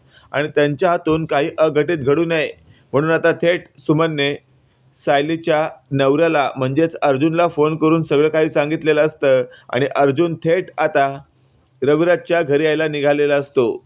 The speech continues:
कारण रविराज यांना थांबवणं खूपच गरजेचं आहे. आता अर्जुन तर पोहोचलेला असतो, अर्जुनने रविराज यांना शांत केलेलं असतं. अर्जुन म्हणत असतो, "सिनियर, एवढं हायपर व्हायची गरज नाहीये,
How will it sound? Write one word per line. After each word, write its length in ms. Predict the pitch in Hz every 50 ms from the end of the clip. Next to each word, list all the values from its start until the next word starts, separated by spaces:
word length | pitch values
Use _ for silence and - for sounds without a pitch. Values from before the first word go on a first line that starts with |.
| _ -
कारण 380 | - 131 127 131 135 139 143 143 - _ _ _ -
रविराज 540 | 123 127 131 135 156 147 160 156 156 143 151
यांना 300 | 139 143 143 143 147 156
थांबवणं 520 | 151 - 139 123 127 135 143 147 156 165 160
खूपच 380 | - 147 139 - 156 165 160 135
गरजेचं 460 | 123 135 135 127 123 147 143 - 147
आहे. 280 | 139 135 131 123 107 - - _ _ _ _ _ _ _ _ - - -
आता 320 | - 165 165 214 202 185
अर्जुन 300 | 175 165 156 151 208 - -
तर 120 | 202 208 202
पोहोचलेला 540 | - - 170 165 165 165 170 180 175 175 175
असतो, 400 | 180 175 - - 151 147 147 -
अर्जुनने 520 | - 147 143 131 160 165 160 143 143 147 147
रविराज 420 | 139 139 139 156 160 170 170 160
यांना 200 | 160 151 151 160 165
शांत 280 | 160 - 139 139 143 143
केलेलं 440 | 180 160 160 160 156 156 156 156 160
असतं. 380 | 156 - - 143 131 127 131 135 - _ _ - - - -
अर्जुन 320 | - 139 143 143 165 170
म्हणत 200 | 165 165 165 165
असतो, 260 | 170 - - 170 175
"सिनियर, 420 | 160 - 160 156 165 180 175 165 151 - - _ _ - - _ -
एवढं 200 | 151 175 208 202
हायपर 340 | 156 147 139 147 147 180
व्हायची 260 | 202 202 202 170 202 190
गरज 260 | 175 185 196 190 165
नाहीये, 380 | 180 185 190 185 180 156 135